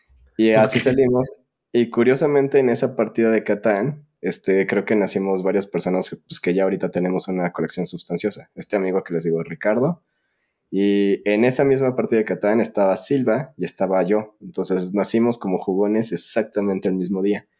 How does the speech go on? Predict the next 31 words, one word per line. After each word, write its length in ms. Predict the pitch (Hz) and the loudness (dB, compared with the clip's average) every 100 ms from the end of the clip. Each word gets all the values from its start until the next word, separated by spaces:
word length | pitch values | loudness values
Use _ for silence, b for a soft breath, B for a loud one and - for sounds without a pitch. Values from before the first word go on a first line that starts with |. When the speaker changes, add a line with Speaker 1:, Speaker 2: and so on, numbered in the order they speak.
| _ _ _ _ | _ _ _ _
Speaker 1:
Y 180 | - 107 | 0 0
me 120 | 107 104 | 2 0
acuerdo 540 | 104 120 113 113 113 | 0 2 2 2 2
que 100 | 101 | 0
Speaker 2:
Órale. 140 | - | 0
Speaker 1:
cuando 200 | 101 92 | 0 0
salí, 560 | 101 101 98 107 165 - _ _ _ | -2 -2 0 0 0 -6 _ _ _
le 140 | 107 107 | 0 2
hablé 200 | 104 110 | 2 2
a 80 | |
mi, 400 | 107 110 101 95 | 2 2 2 2
a 100 | 82 | 2
mi 140 | 95 98 | 0 0
entonces 380 | 95 104 101 104 | 0 -2 0 0
novia, 300 | 104 101 110 | 2 2 2
le 100 | 107 | 2
digo, 160 | 104 - | 0 0
"Oye, 220 | 311 175 | 0 0
mi 80 | 170 | 0
amor, 300 | 175 175 - | 2 0 0
¿qué 160 | 196 | -2
crees? 300 | 202 175 165 143 | 0 0 0 -2
Acabo 220 | 143 196 | 0 0
de 80 | 190 | 0
probar 240 | 135 147 | 2 4
el 60 | 175 | 4
mejor 280 | 147 143 - | 2 0 0
juego 200 | 160 165 | 2 2
de 80 | 151 | 4
la 80 | |
historia". 600 | 127 127 - 233 233 156 | 2 2 2 4 4 2